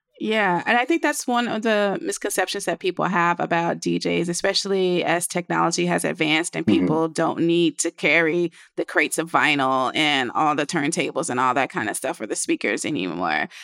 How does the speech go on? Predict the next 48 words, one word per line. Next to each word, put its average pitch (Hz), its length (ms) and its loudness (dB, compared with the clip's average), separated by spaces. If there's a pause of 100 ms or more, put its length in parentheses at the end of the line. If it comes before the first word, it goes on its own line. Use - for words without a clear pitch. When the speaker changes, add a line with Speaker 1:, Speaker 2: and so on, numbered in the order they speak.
(160)
Speaker 1:
that 139 240 2
you 165 120 0
can 131 360 0
D 170 260 0
J 120 420 2
from 135 480 -2
your 165 200 0
phone. 180 500 2
And 165 100 0
so 180 140 2
people 196 320 -2
think, 170 420 0
"Oh, 196 240 4
all 185 140 4
you 208 100 2
gotta 185 200 2
do 214 200 0
is 185 140 2
put 190 180 -4
together 175 480 0
a - 60 0
playlist 170 580 0
on 165 560 0
Spotify 175 680 2
or 170 100 -2
Tidal 170 640 0
or - 20 -2
Apple 170 320 0
Music, 170 380 4
Speaker 2:
Listen. 196 300 8
Speaker 1:
and 165 100 2
that's 160 260 0
it. 196 200 4
You're 196 140 2
good. 185 360 2
I 185 100 6
don't 226 140 2
need 226 120 -2
to 226 80 2
hire 202 480 4
a 160 140 0
D 190 240 -2
J. 165 340 0
I 160 120 2
can 185 120 -8
just 180 200 -4
press 165 260 -2
play." 214 480 0